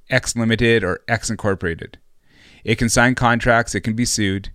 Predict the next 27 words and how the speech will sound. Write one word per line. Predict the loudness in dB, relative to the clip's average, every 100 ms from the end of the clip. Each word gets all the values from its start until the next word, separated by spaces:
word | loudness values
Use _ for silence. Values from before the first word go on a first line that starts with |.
| -18 _ -20 -6
and | -2
the | 0
people | 0 0 4
that | 4
own | 4 2
the |
company | 0 -2 0 2
are | 2
not | 2 0
personally | -2 0 0 0 0
liable | 2 2 2 -2
for | -2 0
actions | 0 0 -4 -4
of | -6
the |
company, | -4 -4 -4 -6 -10 -14
but | -2 2 4 2 -4 -10 -16 _ _ _ _ _ _ -4
in | -2
practice, | 2 4 4 4 0 0 -2
using | 0 2 2
a | 0
corporation | 0 0 0 0 -2 2
doesn't | 2 2 -2 -2
block | 0 0 -2 -6
all | -2 -2
personal | -2 -2 -2 0
liability | 2 2 2 2 2 -2